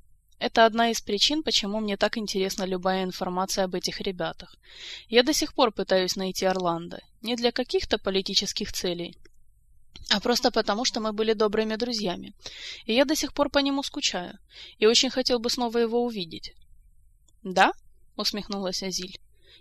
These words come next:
«И как тебе этот? Подходит?» «Он совершенно не похож на того мальчишку, которого я знал. Но кто может точно сказать, как он выглядит теперь, через двадцать лет?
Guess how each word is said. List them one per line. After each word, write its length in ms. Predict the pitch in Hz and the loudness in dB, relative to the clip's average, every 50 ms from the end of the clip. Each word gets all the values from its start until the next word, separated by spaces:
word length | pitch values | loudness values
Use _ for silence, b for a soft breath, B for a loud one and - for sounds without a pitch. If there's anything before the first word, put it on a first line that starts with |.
| b | b
«И 100 | - 214 | -2 2
как 180 | - - 311 - | 6 6 4 6
тебе 280 | - 330 254 254 247 226 | 4 0 2 4 4 6
этот? 360 | 202 208 - 226 240 - - - - - - | 6 4 2 -2 -8 -10 -12 -18 -20 -4 0
Подходит?» 560 | - 190 - - 240 269 339 403 339 - - - - - _ - - _ _ _ _ _ _ - - - - B B B B B B B B B B B B B B B B B B B - | 0 0 0 2 0 2 2 2 -2 -2 -8 -16 -20 -20 _ -20 -20 _ _ _ _ _ _ -20 -20 -20 -20 B B B B B B B B B B B B B B B B B B B 2
«Он 140 | 294 320 320 | 4 4 6
совершенно 560 | - - 339 330 330 - - 330 311 311 311 | 6 6 4 6 8 8 6 6 6 4 4
не 120 | 294 302 | 2 2
похож 380 | 294 - 302 302 - 285 233 - | 2 0 0 2 2 2 2 4
на 120 | 214 208 | 2 0
того 200 | - - 196 202 202 | 0 0 2 2 2
мальчишку, 460 | 196 196 190 - - 196 - - - | 2 2 4 4 4 4 2 -2 -4
которого 400 | - 190 - - 190 190 180 185 | -6 -4 -2 0 0 0 0 0
я 180 | 185 185 185 185 | 2 2 2 0
знал. 340 | 180 180 170 165 160 - - - - - - - | 0 -2 -4 -4 -6 -8 -12 -20 -20 -20 -10 -2
Но 160 | 208 220 226 | -2 0 0
кто 200 | - - 349 359 | 4 4 4 6
может 260 | 302 240 214 202 - | 6 4 4 2 2
точно 300 | - 185 - - 185 180 | 2 0 2 2 0 -2
сказать, 360 | - - 202 180 185 180 - | 0 -2 0 0 0 0 0
как 160 | - 180 - | -2 -2 -2
он 140 | 208 196 185 | -2 -2 0
выглядит 420 | 180 185 180 180 185 175 180 180 - | 0 0 0 0 -2 -2 -2 0 2
теперь, 380 | - 202 190 - 190 170 - - | 0 0 2 0 -2 -2 0 0
через 260 | - - 180 180 175 | 0 0 0 -2 -2
двадцать 420 | 175 175 175 - - 185 - - | -2 -2 -2 -2 -4 -6 -6 -8
лет? 260 | 190 - - - - | -10 -10 -12 -16 -20